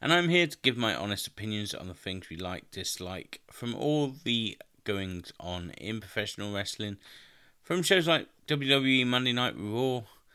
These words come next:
Friday Night SmackDown, N X T, A E W Dynamite, A E W Rampage, as well as pay-per-views, premium live events, and some indie shows, as well as talking about the latest news headlines doing the rounds.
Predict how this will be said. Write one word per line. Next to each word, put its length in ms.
Friday 280
Night 180
SmackDown, 760
N 140
X 220
T, 420
A 120
E 100
W 260
Dynamite, 540
A 60
E 60
W 300
Rampage, 480
as 140
well 100
as 100
pay-per-views, 800
premium 440
live 300
events, 480
and 180
some 200
indie 220
shows, 440
as 160
well 140
as 120
talking 280
about 220
the 80
latest 380
news 260
headlines 500
doing 260
the 140
rounds. 560